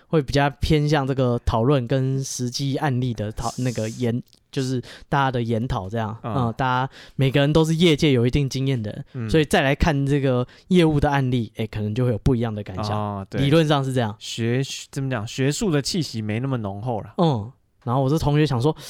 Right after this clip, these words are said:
Speaker 1: 我也是优秀的大学出来，然后也有这个顶尖的工作经验，
Speaker 2: 嗯。
Speaker 1: 也有在业界，
Speaker 2: 是。
Speaker 1: 诶，也混到小主管，在我这个年纪，
Speaker 2: 啊。
Speaker 1: 能到这个 level 的人也不多，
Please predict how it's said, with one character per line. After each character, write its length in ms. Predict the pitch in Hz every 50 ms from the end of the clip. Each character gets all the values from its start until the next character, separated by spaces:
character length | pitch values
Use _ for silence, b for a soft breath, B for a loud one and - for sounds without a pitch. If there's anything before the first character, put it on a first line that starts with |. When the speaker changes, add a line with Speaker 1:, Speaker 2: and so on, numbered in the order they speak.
| B B B B B _ - - _ - 131 -
Speaker 1:
我 180 | 165 170 202 240
也 120 | 233 175
是 160 | 143 - 202
优 220 | 180 185 196 196 208
秀 160 | - 226 190
的 120 | 156 165
大 200 | 151 190 170 151
学 160 | 139 135 127 127
出 160 | - 156 135 127
来， 120 | 107 98 -
然 100 | 117 117
后 80 | 147 170
也 100 | - 180
有 320 | 190 170 147 135 127 131 135
这 80 | 151 165
个 160 | 151 151 139
顶 260 | - - 160 139 143
尖 160 | 131 165 170
的 80 | 170 165
工 220 | 143 156 156 160
作 180 | 156 160 151 143
经 200 | 135 139 139 139
验， 120 | 135 117
Speaker 2:
嗯。 80 | 110 127
Speaker 1:
也 80 | 135
有 80 | 156 160
在 140 | 151 160 151
业 240 | 151 160 165 147 135
界， 180 | - 147 135
Speaker 2:
是。 60 | 120 B B B B B
Speaker 1:
诶， 120 | 156 165 156
也 60 | 139
混 220 | 127 - 185 170
到 140 | 170 170 160
小 180 | - - 120 117
主 160 | - 127 135
管， 220 | - 139 104 101 135
在 100 | 180 170
我 80 | 139 117
这 80 | - 160
个 80 | 165
年 240 | 151 143 135 135 143
纪， 160 | 139 160 147
Speaker 2:
啊。 60 | 127 B B B B B
Speaker 1:
能 140 | B 151 156
到 140 | 170 170 160
这 80 | 156
个 100 | 160 160
level 300 | 151 151 151 143 139 135
的 80 | 117 123
人 140 | 117 120 123
也 80 | 117
不 120 | 98 - 127
多， 240 | - 110 101 101